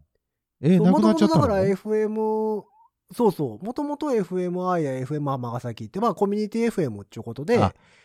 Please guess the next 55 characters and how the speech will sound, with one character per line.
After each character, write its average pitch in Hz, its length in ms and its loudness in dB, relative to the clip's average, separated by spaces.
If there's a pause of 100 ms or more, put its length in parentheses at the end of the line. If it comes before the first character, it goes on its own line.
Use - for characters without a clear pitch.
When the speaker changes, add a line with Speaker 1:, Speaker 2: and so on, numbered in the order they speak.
Speaker 1:
そ 107 300 -2
う 87 40 -6
か。 - 140 -16
Speaker 2:
地 202 180 0
域 147 180 2
の、 175 120 2
Speaker 1:
コ 113 180 -4
ミ 156 60 0
ュ 151 60 0
ニ - 0 -
テ 147 40 0
ィ - 0 -
エ 143 40 0
フ 123 100 -6
エ 85 120 -10
ム 85 60 -18
か。 - 160 -20 (920)
Speaker 2:
そ 175 220 0
う、 151 60 -2
地 208 140 -6
域 139 180 -4
の 117 200 -4
あ 101 100 -8
の、 90 500 -14 (540)
ま 135 100 -4
あ、 123 40 -4
情 107 180 -8
報 101 180 -12
と - 120 -18
か - 100 -10
ね、 269 100 -8
Speaker 1:
う 92 40 -10
ん。 87 460 -10
Speaker 2:
い 131 60 -6
ろ 123 120 -6
ん 123 40 -8
な 127 80 -6
も 127 140 -8
の 113 100 -8
を 92 360 -14
お 123 100 -10
届 117 300 -8
け - 0 -
し 226 160 -6
よ 254 140 2
う - 60 0
っ - 40 -20
て 139 80 -4
い - 20 -4
う 113 40 -6
の 101 60 -10
で 95 80 -12
始 104 300 -10
ま 95 160 -12
っ - 60 -20